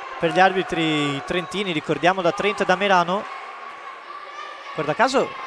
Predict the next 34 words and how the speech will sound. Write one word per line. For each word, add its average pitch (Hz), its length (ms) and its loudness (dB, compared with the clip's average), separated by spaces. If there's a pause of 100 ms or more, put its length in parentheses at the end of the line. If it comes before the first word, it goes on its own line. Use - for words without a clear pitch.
stanno 160 220 -4
arbitrando 175 400 0
una 165 80 -4
squadra 151 260 0
trentina, 135 520 -8 (580)
però 185 240 6
comunque 160 360 -6
fino 151 140 -8
a 139 40 -8
questo - 180 -8
momento 147 180 -6
stanno 139 140 -4
facendo 139 200 -8
un 139 60 -6
buon 143 140 2
lavoro. 135 380 0
Ma 135 140 -8
che - 60 -12
sciocchezza - 560 -8
di 131 120 -10
Padova. 117 400 -12 (960)
Vanessa 165 280 -2
Giogap, 165 360 6
Grafita, 226 480 6
che 285 160 6
talento! 285 720 10 (380)
Mancava 339 400 8
un 339 80 4
po' 339 120 8
di 302 120 6
questo 302 380 8
di 294 80 6
Vanessa 240 340 8
Giogap, 214 640 8